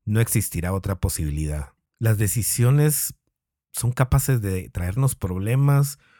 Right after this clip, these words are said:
o felicidad, oportunidades, plenitud. Son capaces de convertir nuestros sueños en realidad y nosotros ya tenemos ese poder.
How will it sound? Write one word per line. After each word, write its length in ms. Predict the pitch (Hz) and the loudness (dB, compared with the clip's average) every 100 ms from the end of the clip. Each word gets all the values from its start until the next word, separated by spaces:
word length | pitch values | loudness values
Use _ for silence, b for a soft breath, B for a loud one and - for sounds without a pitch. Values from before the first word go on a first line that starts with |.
| b b b | b b b
o 100 | 120 | 0
felicidad, 800 | 98 104 95 - 92 101 127 127 123 _ _ _ - | 2 0 0 -2 -2 2 4 4 2 _ _ _ -8
oportunidades, 1160 | 95 101 92 101 92 92 120 131 131 127 - _ _ _ _ _ - | -4 -2 0 0 0 0 2 2 2 0 -4 _ _ _ _ _ -4
plenitud. 680 | 101 95 - 131 147 95 - _ _ _ _ _ _ _ _ | -2 -2 -2 2 2 2 -4 _ _ _ _ _ _ _ _
Son 320 | - - 139 | -4 4 4
capaces 760 | 139 127 - 135 135 143 131 - | 6 2 6 4 6 2 0 0
de 100 | 104 | -6
convertir 580 | - 104 90 85 120 123 | -2 -2 -4 -4 0 2
nuestros 460 | 131 120 - 98 | 4 4 2 -4
sueños 480 | - 113 131 135 131 | 0 2 4 4 2
en 120 | 104 | 0
realidad 680 | 95 90 90 104 113 87 - _ _ | -2 -4 -2 0 0 -2 -8 _ _
y 80 | 123 | 0
nosotros 760 | 113 98 - 147 151 139 113 107 | 2 2 2 2 2 0 0 0
ya 260 | 143 180 | 0 2
tenemos 460 | 120 104 135 135 127 | 0 2 4 4 2
ese 200 | 120 139 | 0 -2
poder. 480 | - 104 180 151 | -2 -2 -2 -4